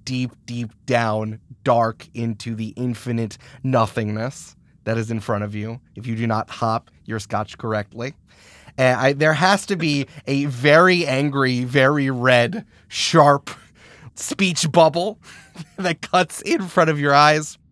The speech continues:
from off panel. Kind of at the bottom of Hopscotch on the other side of the room is the sommelier holding two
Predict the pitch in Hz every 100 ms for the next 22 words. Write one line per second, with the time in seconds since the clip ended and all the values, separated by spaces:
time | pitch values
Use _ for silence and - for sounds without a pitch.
0 | _ 151 135 127 135 - 139 123 135 151
1 | _ _ _ _ _ _ - 151 156 151
2 | 147 143 117 143 143 147 135 117 113 -
3 | 117 127 113 - - 113 107 113 110 113
4 | 110 107 110 104 101 101 101 110 101 104
5 | - - _ _ _ _ _ _ - 170
6 | 180 170 151 175 156 147 170 147 151 143
7 | 120 117 113 127 - _ _ _ - 170
8 | 160 160 151 139 - 180 165 151 151 147